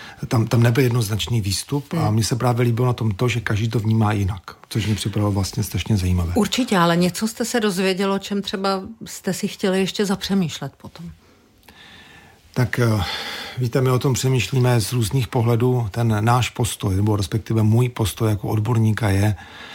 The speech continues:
Speaker 1: že tam zatím vidím to utrpení toho pacienta a jeho rodiny. A mladého člověka, který je vlastně vystaven neskutečně bolestivému a náročnému traumatu a který umírá. To je ten můj pohled, který je zkreslený tím, co dělám.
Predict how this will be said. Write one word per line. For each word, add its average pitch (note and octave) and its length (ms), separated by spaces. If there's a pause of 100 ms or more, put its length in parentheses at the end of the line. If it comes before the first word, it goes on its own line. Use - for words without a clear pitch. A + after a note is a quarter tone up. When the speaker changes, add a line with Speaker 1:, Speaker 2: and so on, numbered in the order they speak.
(420)
Speaker 1:
že - 140
tam B2 160
zatím A#2 240
vidím A#2 240
to A2 120
utrpení G#2 460
toho G2+ 180
pacienta F#2 580
a A2 320
jeho G#2 220
rodiny. F#2+ 420 (340)
A - 60
mladého G#2+ 340
člověka, G#2+ 400
který G2+ 500 (220)
je G#2 140
vlastně F#2+ 280
vystaven G#2 520
neskutečně G#2+ 560
bolestivému G2+ 800
a G2+ 40
náročnému F#2+ 540
traumatu G2 600 (340)
a - 40
který A2 240
umírá. G2+ 580 (100)
To - 80
je A2 60
ten G#2+ 160
můj A2+ 160
pohled, G#2 340
který A2 240
je A2+ 60
zkreslený A#2 520
tím, G#2 200
co - 120
dělám. F2+ 420